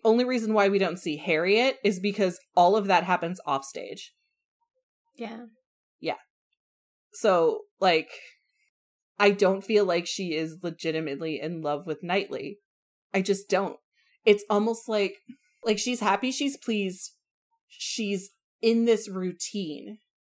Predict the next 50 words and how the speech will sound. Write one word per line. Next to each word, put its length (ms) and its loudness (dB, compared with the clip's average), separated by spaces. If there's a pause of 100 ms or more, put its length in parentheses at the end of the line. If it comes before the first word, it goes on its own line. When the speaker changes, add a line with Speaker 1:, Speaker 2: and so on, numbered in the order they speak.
(280)
Speaker 1:
'Cause 160 -6
what's 320 -4
essentially 580 0
happening 440 -2
is 160 -10
that 180 -2
Knightley 400 -2
is 140 -6
moving 460 -2
into 240 -4
Hartfield, 560 -4
so 120 -6
he's 160 -6
gonna 140 -6
be 140 -2
there 200 -2
all 160 2
the 120 -4
time, 280 -2 (220)
which 160 0
he's 200 -2
already 460 -2
there 300 -2
all 160 -4
the 100 -12
time. 280 -16 (360)
She's 300 -4
comfortable 680 -2
around 340 0
him. 220 -6
She 200 -10
wants 300 -6
him 120 -4
to 120 -12
be 140 -6
there 180 -2
because 240 -10
then 160 -10
she 180 -12
can 140 -14
talk 240 -4
with 140 -6
him. 220 -6
He 120 -8
can 140 -10
help 220 -8
her 80 -8
with 200 -10
her 100 -10
dad, 480 0